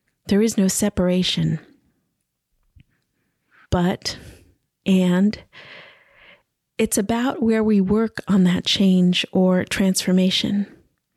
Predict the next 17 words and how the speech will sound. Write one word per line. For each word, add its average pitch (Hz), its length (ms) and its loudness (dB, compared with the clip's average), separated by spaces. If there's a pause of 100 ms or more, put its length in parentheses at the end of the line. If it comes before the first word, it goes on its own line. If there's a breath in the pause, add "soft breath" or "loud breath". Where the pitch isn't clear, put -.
(720)
Many 240 440 0
business 226 480 -2
coaches 190 520 -2
focus 220 460 -2
on 214 160 0
the 202 80 2
space 196 640 0
of 175 340 0
business 233 400 0
operations 208 920 0
or 165 160 0
business 226 520 0
expansion, 196 840 0 (640 loud breath)
like 180 340 -2
literally 190 460 2
more 165 260 2
stores, 202 720 0